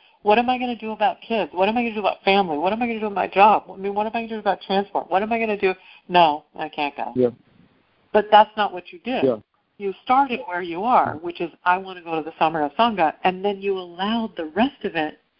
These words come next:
Speaker 1: to unfold.
Speaker 2: Yes, yes, and it unfolds, uh, beautifully. There is, uh, even a place,
Speaker 1: Mm-hmm.
Speaker 2: um,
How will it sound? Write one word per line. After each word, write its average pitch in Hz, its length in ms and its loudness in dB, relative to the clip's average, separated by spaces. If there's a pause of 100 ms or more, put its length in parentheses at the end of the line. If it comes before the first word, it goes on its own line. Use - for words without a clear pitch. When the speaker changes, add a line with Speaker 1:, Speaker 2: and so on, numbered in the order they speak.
Speaker 1:
to 196 100 6
unfold. 190 540 0 (2500)
Speaker 2:
Yes, 156 320 8 (240)
yes, 131 320 4
and 139 140 6
it 143 140 4
unfolds, 139 680 2
uh, 123 140 4
beautifully. 113 580 -2 (120)
There 107 240 0
is, 113 200 -2
uh, 113 200 2 (520)
even 120 260 0
a 120 60 2
place, 120 500 4
Speaker 1:
Mm-hmm. 139 100 0
Speaker 2:
um, 117 400 4